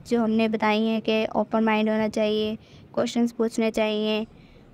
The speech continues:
और कुछ नया try करना चाहिए, तो उसके लिए बहुत ज़रूरी है। और आजकल जो अगर आपके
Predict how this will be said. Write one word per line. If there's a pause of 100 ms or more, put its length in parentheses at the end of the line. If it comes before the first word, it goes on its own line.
और
कुछ
नया
try
करना
चाहिए, (480)
तो (260)
उसके
लिए
बहुत
ज़रूरी
है।
और
आजकल
जो (540)
अगर
आपके